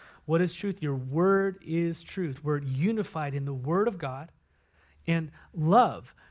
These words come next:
that it's actually what we read, what we see from God is actually lived out in love. And I have to break that down a little further. But you really can't have unity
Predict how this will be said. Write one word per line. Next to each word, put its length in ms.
that 180
it's 280
actually 360
what 300
we 180
read, 440
what 260
we 120
see 340
from 240
God 280
is 360
actually 420
lived 600
out 340
in 380
love. 480
And 100
I 60
have 240
to 80
break 380
that 280
down 240
a 60
little 300
further. 560
But 200
you 80
really 360
can't 480
have 340
unity 840